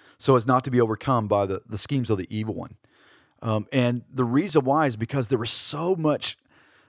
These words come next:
uh, immorality that existed in the city of Ephesus, that their culture was not much different than what our culture is like right now.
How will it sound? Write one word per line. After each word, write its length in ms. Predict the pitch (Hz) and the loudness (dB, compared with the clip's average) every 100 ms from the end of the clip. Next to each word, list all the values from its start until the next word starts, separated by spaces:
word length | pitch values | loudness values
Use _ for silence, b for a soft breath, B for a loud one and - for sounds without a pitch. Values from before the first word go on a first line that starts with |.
| _ | _
uh, 220 | 117 107 - | -2 -2 0
immorality 680 | 143 165 135 123 135 - 107 | 2 4 4 4 2 -2 -2
that 200 | 98 104 | 0 0
existed 640 | 101 90 127 - 110 101 - | -2 -2 -2 0 -4 -4 -2
in 260 | 123 127 | 0 0
the 80 | 113 | -2
city 280 | - 120 110 | -4 -2 -2
of 100 | 98 | -2
Ephesus, 420 | 110 107 - 101 B B B | -4 -2 -4 -6 B B B
that 160 | - 131 | 0 4
their 120 | 147 | 2
culture 720 | 175 160 160 - 120 107 98 - - | 2 2 2 2 0 0 -2 -10 -18
was 300 | 110 120 113 | -8 -2 0
not 280 | 117 131 117 | 2 2 0
much 280 | 123 135 - | 0 0 0
different 240 | 120 113 | -4 -2
than 100 | 107 | -4
what 120 | 101 104 | 0 0
our 100 | 113 | 0
culture 460 | - 98 - 101 | 0 -4 -4 -10
is 140 | 98 95 | -8 -6
like 220 | 92 - | -8 -6
right 160 | 92 | -8
now. 280 | 92 98 87 | -6 -6 -8